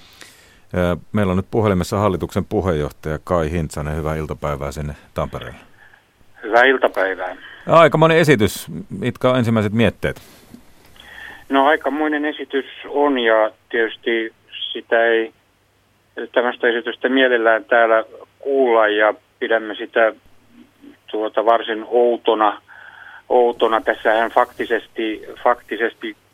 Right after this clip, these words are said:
Speaker 2: tuota, työryhmä nyt esittää, että yksi toimija, Tampereen työväen teatteri, ainoa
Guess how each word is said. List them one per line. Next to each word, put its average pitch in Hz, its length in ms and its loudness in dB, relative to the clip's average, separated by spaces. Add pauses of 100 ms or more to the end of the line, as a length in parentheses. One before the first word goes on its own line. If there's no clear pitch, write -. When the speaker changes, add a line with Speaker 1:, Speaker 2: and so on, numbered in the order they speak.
(160)
Speaker 2:
tuota, 110 400 2
työryhmä 110 540 0
nyt 107 180 -4
esittää, 110 640 2 (580)
että 113 240 -2
yksi 123 440 -2
toimija, 110 540 2
Tampereen 104 480 0
työväen 101 460 0
teatteri, 98 480 -2
ainoa 104 460 2